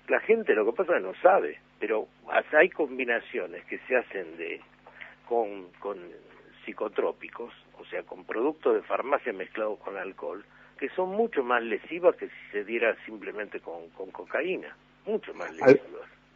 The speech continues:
Speaker 2: Alberto, mencionaste a tu padre, este, y los inicios del, del Fondo de Ayuda Toxicológica que tuve la oportunidad de, de conocer en su momento.
Speaker 1: Ujú.
Speaker 2: Eh, y has,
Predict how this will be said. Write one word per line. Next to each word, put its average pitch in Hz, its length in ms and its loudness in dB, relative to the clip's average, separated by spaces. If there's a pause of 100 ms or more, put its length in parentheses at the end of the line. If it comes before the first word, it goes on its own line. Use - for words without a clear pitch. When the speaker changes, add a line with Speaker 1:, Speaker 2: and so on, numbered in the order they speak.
(120)
Speaker 2:
Alberto, 131 460 12
mencionaste 147 580 10
a 135 80 10
tu 127 140 8
padre, 143 920 10
este, 107 260 -2
y 104 80 2
los 104 200 0
inicios 117 420 0
del, 98 200 0
del 104 160 0
Fondo 117 320 4
de 104 80 6
Ayuda 101 880 6
Toxicológica 107 840 6
que 87 120 2
tuve 92 380 4 (160)
la 107 100 6
oportunidad 107 640 8
de, 98 260 8
de 98 140 6
conocer 104 400 6
en 104 100 6
su 104 140 0
momento. 123 680 8 (140)
Speaker 1:
Ujú. 123 420 -10
Speaker 2:
Eh, 117 920 12 (500)
y 123 1040 6
has, 139 260 8